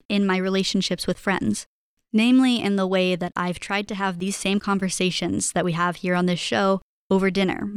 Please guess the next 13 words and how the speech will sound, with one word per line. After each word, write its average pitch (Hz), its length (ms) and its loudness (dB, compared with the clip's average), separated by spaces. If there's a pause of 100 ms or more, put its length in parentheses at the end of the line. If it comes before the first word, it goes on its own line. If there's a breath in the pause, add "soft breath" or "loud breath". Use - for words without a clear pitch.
(120)
over 190 240 0
phone 196 280 0
calls, - 480 -4 (260)
especially 240 480 -2
those 202 240 0
that 190 100 -4
would 190 140 -6
typically 233 420 0
be 190 320 2
your 175 400 2
regularly 202 520 0
programmed 185 580 0
catch-up. - 500 -4